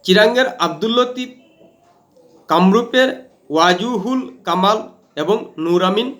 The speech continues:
আহমেদ। কি বলবেন? অসমের মুখ্যমন্ত্রী ভারতের আর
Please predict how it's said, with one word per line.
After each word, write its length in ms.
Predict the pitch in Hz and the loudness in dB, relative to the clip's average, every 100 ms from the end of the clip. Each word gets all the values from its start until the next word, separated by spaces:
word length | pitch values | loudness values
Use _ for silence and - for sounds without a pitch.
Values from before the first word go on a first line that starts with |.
| - | -2
আহমেদ। 400 | 160 165 139 101 - _ _ _ _ _ _ _ _ _ _ _ - - - - | 0 0 -2 -4 -12 _ _ _ _ _ _ _ _ _ _ _ -20 -18 -8 0
কি 100 | 165 | 4
বলবেন? 360 | 156 127 110 92 - - - - - 494 539 554 539 - 508 466 - - - - - - - - | 4 2 -2 -6 -20 -20 -20 -20 -20 -20 -20 -16 -14 -14 -20 -20 -20 -20 -20 -20 -20 -20 -12 -2
অসমের 420 | 180 277 285 302 | 2 4 4 6
মুখ্যমন্ত্রী 760 | 208 190 - 262 285 294 320 370 - - _ _ - - - - - - - | 6 4 0 -2 -2 0 -2 -2 -10 -20 _ _ -20 -20 -20 -20 -20 -10 2
ভারতের 460 | 160 175 180 175 - | 4 4 2 0 2
আর 160 | 160 | 2